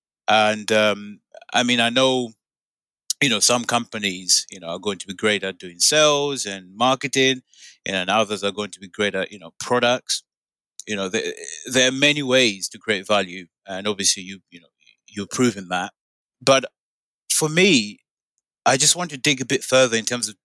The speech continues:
finding out, you know, the importance of understanding who you are as a founder. So you've, you've been running for the last ten years or so. Uh, I'm gonna throw it in there. So in terms of being a female founder, how have you found that journey? You know,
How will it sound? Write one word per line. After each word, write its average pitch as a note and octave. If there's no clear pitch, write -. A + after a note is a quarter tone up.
finding A2+
out, A2
you C#3
know, A2
the B2+
importance B2
of G#2+
understanding G#2+
who A2+
you G2+
are F2
as G2+
a G2
founder. G2
So G#2+
you've, G#2
you've A2+
been G#2+
running C3+
for A2+
the A2
last A2
ten G2
years G2
or F2+
so. E2+
Uh, A#2
I'm A#2+
gonna A2
throw C#3+
it A2
in A2+
there. F2+
So -
in A#2
terms C3+
of A2+
being A#2+
a A#2
female A2+
founder, F2
how D3
have C#3
you C#3+
found B2+
that A#2
journey? G#2+
You G#2+
know, F#2